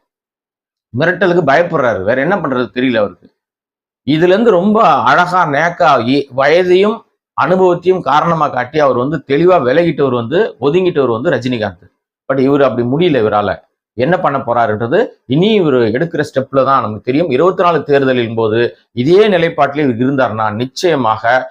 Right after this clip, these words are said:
தொடங்கின வேகத்திலேயே இது நீர்க்குமிழி மாதிரி தான் போயிரும். தமிழக வெற்றி கழகம், இக்கு சொல்லக்கூடாது,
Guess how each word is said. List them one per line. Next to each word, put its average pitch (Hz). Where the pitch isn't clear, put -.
தொடங்கின 190
வேகத்திலேயே 117
இது 127
நீர்க்குமிழி 147
மாதிரி 113
தான் 123
போயிரும். 113
தமிழக 131
வெற்றி 131
கழகம், 101
இக்கு 147
சொல்லக்கூடாது, 110